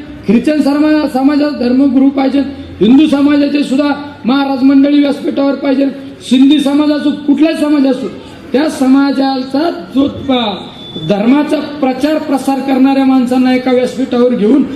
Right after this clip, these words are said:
सर्व, सर्व समाजाला एकत्र घेऊन आपल्याला नगर शहरातून त्याची सुरुवात करायची.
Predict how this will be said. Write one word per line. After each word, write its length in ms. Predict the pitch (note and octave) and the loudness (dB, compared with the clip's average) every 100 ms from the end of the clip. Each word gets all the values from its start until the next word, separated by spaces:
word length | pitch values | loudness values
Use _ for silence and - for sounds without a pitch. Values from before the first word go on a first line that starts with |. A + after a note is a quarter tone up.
| - - - | -12 -6 -2
सर्व, 300 | B3+ D4 D#4 | 0 0 -2
सर्व 340 | - C#4+ D#4 | -2 -2 0
समाजाला 540 | - C#4+ D4 D4+ D4 | 0 2 2 2 2
एकत्र 320 | C#4+ C#4+ C#4+ C#4 | 0 -2 -2 -2
घेऊन 220 | A3+ B3 | 0 0
आपल्याला 480 | C4 B3 C4 C#4+ D#4 - - - - | 0 0 0 0 -2 -4 -14 -16 -2
नगर 280 | F#3 C4+ D#4 - | 2 2 2 0
शहरातून 400 | C#4+ B3+ B3 A#3+ | 0 0 0 0
त्याची 200 | B3 B3 | 0 0
सुरुवात 280 | - G#3+ G#3 - | 0 2 0 -2
करायची. 460 | F#3 E3+ - - | -2 -2 -6 -12